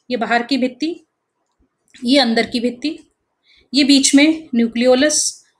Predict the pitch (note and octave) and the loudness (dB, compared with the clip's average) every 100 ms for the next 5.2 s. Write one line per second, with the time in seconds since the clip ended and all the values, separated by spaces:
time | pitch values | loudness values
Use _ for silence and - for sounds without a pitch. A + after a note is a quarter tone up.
0 | _ A#3 A#3 B3+ E4+ - _ _ _ _ | _ -6 -2 -2 -4 -10 _ _ _ _
1 | _ _ B3 G#3+ G3 - C#4 - - - | _ _ -2 -2 -2 -4 -6 -6 -6 -8
2 | - _ _ _ - - _ _ _ _ | -12 _ _ _ -20 -20 _ _ _ _
3 | - _ - B3 D4+ D#4+ E4+ F4 E4+ D#4+ | -20 _ -6 0 2 0 0 0 -2 -4
4 | D#4 D4 D4 D#4 D#4 C#4+ C#4 C#4 D4 - | -8 -10 -6 -2 0 0 0 -2 -8 -8
5 | D4 | -12